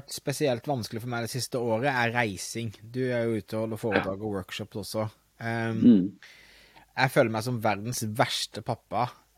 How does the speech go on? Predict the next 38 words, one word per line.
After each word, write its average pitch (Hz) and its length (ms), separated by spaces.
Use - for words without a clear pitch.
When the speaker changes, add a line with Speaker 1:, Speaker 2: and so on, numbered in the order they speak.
Speaker 1:
eh, 110 960
Speaker 2:
Mm. 113 80
Speaker 1:
når 113 240
jeg 110 140
blir 110 180
oppringt 104 400
tidlig 104 240
på - 80
morgenen, 104 500
og, 101 520
eh, 104 360
og 110 120
en 110 200
trøtt, - 340
men 113 200
nydelig 101 320
datter, 107 520
eh, 107 40
spør 104 320
hvorfor 104 180
i 107 40
all 104 60
verden 101 540
er 98 180
du 101 80
der 98 360
og 104 180
ikke 104 240
her 98 220
og 98 120
lager, 101 480
eh, 101 440
havregrøt 107 520
Speaker 2:
Mm. - 60
Speaker 1:
til 95 100
meg 95 220
og, 95 340
eh, 95 340